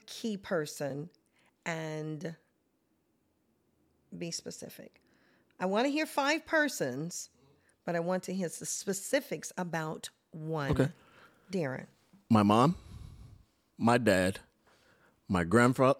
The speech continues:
Speaker 2: my grandmother, Doctor Jeff Nkange from North Carolina A and T, and a boss I had named John Sudarth. Uh, my one would be my mom. Uh, and that's because she introduced me to Christ.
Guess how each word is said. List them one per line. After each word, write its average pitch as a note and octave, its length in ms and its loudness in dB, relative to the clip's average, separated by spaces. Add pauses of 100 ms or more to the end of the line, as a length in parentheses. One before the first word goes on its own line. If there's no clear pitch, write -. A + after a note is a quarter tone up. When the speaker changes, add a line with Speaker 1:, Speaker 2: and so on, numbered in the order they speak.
Speaker 2:
my F#2+ 120 0
grandmother, C3+ 640 6 (920)
Doctor A2 260 2
Jeff A#2 260 6
Nkange A#2+ 640 2
from - 180 -2
North G#2+ 180 2
Carolina A2+ 260 4
A A2+ 160 4
and A2 100 0
T, G#2 340 4 (380)
and G2+ 420 4
a F#2+ 80 -4
boss G#2+ 320 2
I G2+ 80 0
had G2 220 0
named F#2 180 -2
John F2+ 240 0
Sudarth. - 560 0 (840)
Uh, G#2 260 2
my G#2 300 6
one D3 560 6 (240)
would G#2+ 200 2
be A2 140 6
my G2+ 140 4
mom. F2+ 340 -2 (920)
Uh, G2 360 2
and G#2 120 2
that's A2+ 140 4
because G#2 360 2
she A2+ 760 4 (220)
introduced G2+ 460 2
me G2+ 100 2
to F2 60 0
Christ. - 480 -4